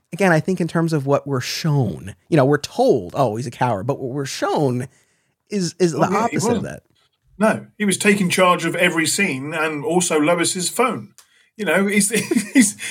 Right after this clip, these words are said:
Speaker 2: he's the man you want by your side. He gets the job done whether he's in the cape or not. I did like this interpretation of Clark Kent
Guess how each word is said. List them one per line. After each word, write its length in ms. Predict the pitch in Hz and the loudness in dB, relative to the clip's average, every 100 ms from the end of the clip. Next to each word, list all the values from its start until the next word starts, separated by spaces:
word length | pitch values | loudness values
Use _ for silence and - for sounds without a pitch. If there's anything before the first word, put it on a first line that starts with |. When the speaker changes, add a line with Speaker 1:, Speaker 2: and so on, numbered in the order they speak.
| - | 0
Speaker 2:
he's 160 | 254 220 | 2 4
the 80 | 226 | 4
man 320 | 240 240 220 | 4 6 6
you 80 | 220 | 4
want 200 | 214 190 | 2 4
by 180 | 208 | 4
your 100 | 196 | 4
side. 340 | 190 226 262 160 | 0 0 0 0
He 60 | |
gets 240 | 151 196 180 | 0 -2 -2
the 120 | 185 | -4
job 300 | 151 190 151 | -2 -2 -2
done 300 | 170 180 175 | 0 0 0
whether 240 | 180 170 170 | -4 -4 -4
he's 160 | 170 | -4
in 120 | 170 | -4
the 100 | 165 | -4
cape 360 | 160 - 180 180 | -4 -2 -2 -2
or 140 | 180 | -4
not. 420 | 180 226 - - - _ _ - | -4 -6 -8 -14 -16 _ _ -2
I 100 | 170 | -2
did 340 | 131 208 196 | 0 -2 0
like 300 | 170 214 208 | 0 0 -2
this 180 | 151 147 | -6 -6
interpretation 640 | 156 156 151 - 151 143 | -6 -6 -6 -6 -8 -8
of 140 | 143 - | -12 -4
Clark 300 | 156 147 - | -2 -2 -6
Kent 200 | 151 | -8